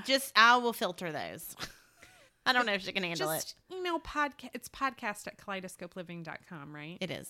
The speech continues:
Speaker 2: Okay. All right. Do that. Whew.
Speaker 1: We're gonna go back to tr-, <laughs>
Speaker 2: I
Speaker 1: this
Speaker 2: think
Speaker 1: feel, trends feels light now that we're, we've,
Speaker 2: Uh, well,
Speaker 1: we've
Speaker 2: it
Speaker 1: broached
Speaker 2: does.
Speaker 1: such a heavy
Speaker 2: But I
Speaker 1: topic.
Speaker 2: feel like I had, I, I said all I had to say about trends.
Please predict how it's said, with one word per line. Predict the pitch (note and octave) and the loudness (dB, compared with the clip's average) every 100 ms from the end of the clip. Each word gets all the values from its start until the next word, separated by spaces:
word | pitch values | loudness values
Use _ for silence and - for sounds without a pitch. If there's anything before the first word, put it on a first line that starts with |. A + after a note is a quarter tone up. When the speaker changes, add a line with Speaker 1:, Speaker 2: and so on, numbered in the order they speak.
| - | -12
Speaker 2:
Okay. | F3 F3 D3+ - | -10 -8 -10 -10
All | F#3 | -8
right. | D#3+ E3 | -8 -8
Do | E3+ E3 | -10 -6
that. | C#3 - - - - - - _ - | -4 -6 -10 -20 -20 -20 -20 _ -4
Whew. | G#4+ - - - | -2 -2 -8 -8
Speaker 1:
We're | G3 | -6
gonna | F#3+ | -4
go | F3 | -2
back | E3+ D3+ - | 0 0 -2
to | E3+ | -4
tr-, | - - | 0 2
<laughs> | - - - - - | 0 -6 -12 -14 0
Speaker 2:
I | - | 4
Speaker 1:
this | - | 8
Speaker 2:
think | E4+ | 8
Speaker 1:
feel, | C4 - - - | 8 6 -10 -10
trends | - D#4 E4 D4 | 2 4 4 0
feels | - B3 G#3 | 0 0 0
light | F#3 D#3 B2 - | 0 0 0 -6
now | D#3+ D3 D#3 | -4 -2 -2
that | E3 | -2
we're, | - D#3+ | -2 -2
we've, | F#3 F#3+ | 2 2
Speaker 2:
Uh, | A#3 | 4
well, | B3 A#3+ | 4 4
Speaker 1:
we've | |
Speaker 2:
it | A3 | 8
Speaker 1:
broached | G3 F3+ | 8 6
Speaker 2:
does. | F3 | 2
Speaker 1:
such | G#3 F#3+ | 0 -2
a | |
heavy | F3+ E3+ D#3 | -4 -6 -4
Speaker 2:
But | - | 4
I | F#4 | 4
Speaker 1:
topic. | - | 4
Speaker 2:
feel | B4+ | 4
like | D5 | 2
I | D#5 C#5+ B4+ A#4 - F#4 F#4+ | 0 -2 -2 -2 -2 -2 0
had, | F4+ | -4
I, | |
I | |
said | F4+ - F#4 | -8 -10 -8
all | F4 | -6
I | E4+ | -8
had | D4+ C#4 | -8 -10
to | C4+ | -10
say | - E4 | -10 -8
about | B3+ D#3+ - | -6 -6 -8
trends. | - - - F#3+ | -12 -12 -12 -14